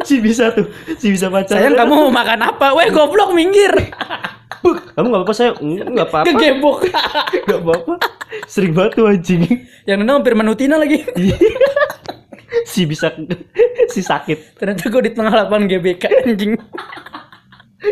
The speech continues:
Speaker 1: Si bisa.
Speaker 2: Aduh,
Speaker 1: Lagi
Speaker 2: goblok.
Speaker 1: timnas lagi main,
Speaker 2: Timnas
Speaker 1: duduk
Speaker 2: lagi,
Speaker 1: bisa.
Speaker 2: timnas lagi main.
Speaker 1: Ini
Speaker 2: Anjing, gua pacaran di tengah.
Speaker 1: rame-rame ada apaan sih yang <laughs> Au,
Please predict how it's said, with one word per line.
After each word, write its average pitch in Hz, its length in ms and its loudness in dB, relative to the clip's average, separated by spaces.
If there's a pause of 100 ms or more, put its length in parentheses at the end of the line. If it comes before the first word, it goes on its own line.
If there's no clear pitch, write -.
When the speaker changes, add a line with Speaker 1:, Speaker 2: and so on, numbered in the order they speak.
Speaker 1:
Si - 180 -16
bisa. 160 400 -6
Speaker 2:
Aduh, - 380 -12
Speaker 1:
Lagi - 180 2
Speaker 2:
goblok. 214 460 2
Speaker 1:
timnas 220 320 2
lagi 285 260 2
main, 233 280 4
Speaker 2:
Timnas 254 280 2
Speaker 1:
duduk 240 120 2
Speaker 2:
lagi, 208 160 0
Speaker 1:
bisa. - 260 -4
Speaker 2:
timnas 220 260 0
lagi 220 260 0
main. 208 220 -6 (280)
Speaker 1:
Ini 214 340 0
Speaker 2:
Anjing, 233 240 -2
gua 226 140 0
pacaran 233 360 0
di 226 120 -2
tengah. 180 200 -4
Speaker 1:
rame-rame 135 340 2
ada 170 100 0
apaan 151 180 0
sih 202 140 -2
yang 190 180 2 (200)
<laughs> - 100 -10
Au, 107 420 2